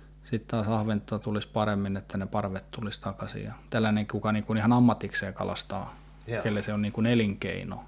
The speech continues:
Speaker 1: näitten kanssa. Että se, että mit-, kotitarvekalastajat, niin nii-, niitten juttuihin mä nyt en ota niinkään suurta kantaa.
Speaker 2: Tässä on nyt mikrofonien äärellä kaksi <clears throat> metsästäjää. Toinen on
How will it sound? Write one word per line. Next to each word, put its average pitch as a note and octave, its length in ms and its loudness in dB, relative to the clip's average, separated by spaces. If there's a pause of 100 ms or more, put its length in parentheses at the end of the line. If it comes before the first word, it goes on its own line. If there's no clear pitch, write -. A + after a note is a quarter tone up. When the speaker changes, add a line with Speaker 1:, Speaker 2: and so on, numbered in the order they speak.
(500)
Speaker 1:
näitten G#2+ 400 -4
kanssa. G2+ 320 -4
Että G#2 260 -6
se, - 160 -2
että G#2+ 140 -2
mit-, G#2+ 300 -4
kotitarvekalastajat, G#2 1120 0
niin G2+ 140 -2
nii-, G#2 300 -2
niitten - 300 -6
juttuihin G2 380 -6
mä G2 120 -6
nyt G2 240 -8
en G2+ 100 -4
ota G2+ 220 -6
niinkään G#2+ 380 -6
suurta G#2 320 -6
kantaa. - 440 -12 (1200)
Speaker 2:
Tässä B2 240 2
on A#2 80 0
nyt - 360 -6
mikrofonien A2+ 800 -2
äärellä A2 340 2
kaksi - 400 0 (260)
<clears throat> C#3+ 220 -2
metsästäjää. G#2+ 800 2 (1000)
Toinen F#2 360 0
on F2+ 220 -8